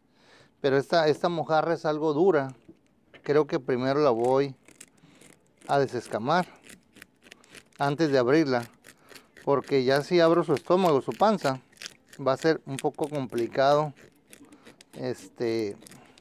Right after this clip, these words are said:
abrirla, porque miren nomás. Ay, se está haciendo la mojarra, guácala. <laughs> Es parte del show del proceso.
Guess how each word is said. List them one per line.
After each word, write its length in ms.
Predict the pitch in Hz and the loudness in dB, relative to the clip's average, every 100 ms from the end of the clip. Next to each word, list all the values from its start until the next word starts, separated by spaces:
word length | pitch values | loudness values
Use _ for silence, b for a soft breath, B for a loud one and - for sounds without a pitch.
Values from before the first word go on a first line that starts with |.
| _ - _ - - - - B B B B _ | _ -20 _ -20 -20 -20 -20 B B B B _
abrirla, 520 | 127 123 127 127 123 | -6 -2 0 0 -4
porque 320 | - 127 - | -6 -8 -8
miren 300 | 123 131 135 | -6 -4 -2
nomás. 360 | 120 107 107 - | -4 -8 -12 -14
Ay, 420 | - 170 190 196 175 | -12 -10 -4 -2 -2
se 80 | |
está 160 | 143 165 | -4 -6
haciendo 320 | 147 170 170 | -2 -2 0
la 80 | 151 | -2
mojarra, 480 | 120 117 143 147 143 | -4 -2 -4 -2 -6
guácala. 760 | 113 180 185 165 156 143 135 - _ | -6 -8 -6 -6 -2 -2 -4 -14 _
<laughs> 2250 | 190 - 170 - - 190 - - 151 - - - - - 202 208 180 - - - 190 156 - _ B B 160 151 139 - - - | -6 -4 -4 -2 -4 -6 -6 -8 -8 -10 -12 -10 0 0 0 -8 -12 -12 -12 -2 0 0 -4 _ B B -14 -16 -20 -20 -18 -4
Es 180 | 160 151 | -2 0
parte 340 | - 135 - | 0 0 0
del 120 | 123 | -2
show 260 | 98 123 123 | -2 0 0
del 140 | 117 | -2
proceso. 600 | 95 110 101 107 - - | -4 -10 -10 -16 -16 -20